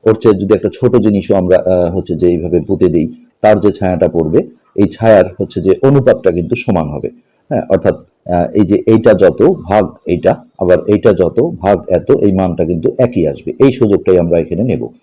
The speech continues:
তা কেননা গাছের ক্ষেত্রেও, হ্যাঁ, তাই হবে যে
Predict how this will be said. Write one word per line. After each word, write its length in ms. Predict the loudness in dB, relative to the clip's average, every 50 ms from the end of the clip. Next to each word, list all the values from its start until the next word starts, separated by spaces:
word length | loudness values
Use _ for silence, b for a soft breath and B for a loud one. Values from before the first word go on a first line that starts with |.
| _ _ _ _ _ _ _ -2
তা 100 | -2 0
কেননা 320 | 2 4 4 4 4 4
গাছের 320 | 4 4 2 2 0 -2 -2
ক্ষেত্রেও, 380 | -2 -2 0 2 4 2 2 0 b b b b _
হ্যাঁ, 140 | -2 -2 0
তাই 260 | 2 4 4 4 4
হবে 220 | 2 2 2 0 2
যে 300 | 2 2 0 0 -2